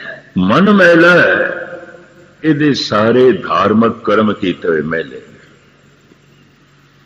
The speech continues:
ਜੈਸੇ ਧੋਈਏ ਨਾ, ਤੇ ਕੱਪੜਾ ਰੋਜ਼ ਰੋਜ਼ ਮੈਲਾ ਹੀ ਹੁੰਦਾ ਜਾ ਰਿਹਾ, ਮੈਲਾ ਹੀ ਹੁੰਦਾ ਜਾ ਰਿਹਾ,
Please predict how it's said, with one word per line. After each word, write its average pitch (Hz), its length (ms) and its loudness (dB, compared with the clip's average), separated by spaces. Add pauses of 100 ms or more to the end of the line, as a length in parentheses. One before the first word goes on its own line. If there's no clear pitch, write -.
(1700)
ਜੈਸੇ 156 560 0
ਧੋਈਏ 110 680 0
ਨਾ, 90 440 -2 (340)
ਤੇ 104 100 -4
ਕੱਪੜਾ 127 580 -2
ਰੋਜ਼ 113 500 2
ਰੋਜ਼ 95 460 0 (120)
ਮੈਲਾ 104 380 0
ਹੀ 123 140 2
ਹੁੰਦਾ 76 380 -10
ਜਾ 71 240 -10
ਰਿਹਾ, - 120 -18 (220)
ਮੈਲਾ 101 320 -2
ਹੀ 123 140 0
ਹੁੰਦਾ 71 260 -12
ਜਾ 62 220 -14
ਰਿਹਾ, - 220 -20